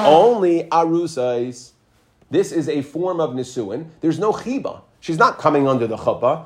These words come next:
There's no automatic meichel of the Tanai that existed by Kedusha. There's no chiba. There's no, okay, so the Gemara says, "Lo plug Rabbanan." There we say, "Lo plug." Now, Ubeis Hillel. Okay, so now we understand Beis Shammai. We're afraid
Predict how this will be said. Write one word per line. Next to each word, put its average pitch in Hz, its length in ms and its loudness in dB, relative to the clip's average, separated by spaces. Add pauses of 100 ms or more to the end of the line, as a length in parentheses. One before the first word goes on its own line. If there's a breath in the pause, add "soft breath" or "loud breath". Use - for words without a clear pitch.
There's 160 160 -4
no 214 420 4 (140)
automatic 147 720 4 (100)
meichel 131 720 2
of 120 340 2
the 117 120 -2
Tanai 120 460 -2
that 110 260 -6
existed 104 480 -12
by 98 160 -12
Kedusha. 110 300 -14
There's 151 120 -12
no 147 120 -4
chiba. 117 360 -6
There's 131 160 -6
no, 127 220 0 (340 loud breath)
okay, 135 300 6
so 160 540 6
the 127 60 0
Gemara 160 220 6
says, 208 300 6
"Lo 180 120 6
plug 139 200 0
Rabbanan." 104 440 0 (160)
There 165 180 0
we 156 80 -2
say, 151 160 -4
"Lo 113 160 -6
plug." 95 260 -18 (140)
Now, 120 180 -2
Ubeis 123 400 0
Hillel. 113 540 4 (340 soft breath)
Okay, 170 260 2
so - 140 0
now 165 160 6
we 170 80 4
understand 185 400 2
Beis 208 100 -4
Shammai. 208 460 4 (240)
We're 151 160 6
afraid 175 520 2